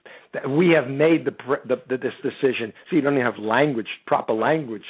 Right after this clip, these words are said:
for this, uh, uh, unconsciously, without consciousness. Doesn't matter. When we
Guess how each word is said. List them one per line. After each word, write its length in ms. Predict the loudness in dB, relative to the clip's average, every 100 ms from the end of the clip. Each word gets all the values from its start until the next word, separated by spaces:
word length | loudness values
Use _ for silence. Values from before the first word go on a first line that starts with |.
| -12
for 80 |
this, 220 | -10 -10 -12 -18 -20 -20 -20 -14 2
uh, 300 | 4 4 2 -6 -10 0
uh, 220 | 0 0 -2
unconsciously, 840 | 0 0 -2 -4 -8 -14 -12 -10 -2
without 340 | 2 2 2
consciousness. 640 | -4 -6 -6 -14 -18 -20 -20 -20 -20 _ -2
Doesn't 300 | 0 0 0
matter. 400 | 0 0 -2 -8 _ _ _ _ _ _ _ -20 -20 -20 -20 -2
When 240 | 2 4
we 180 | 4 2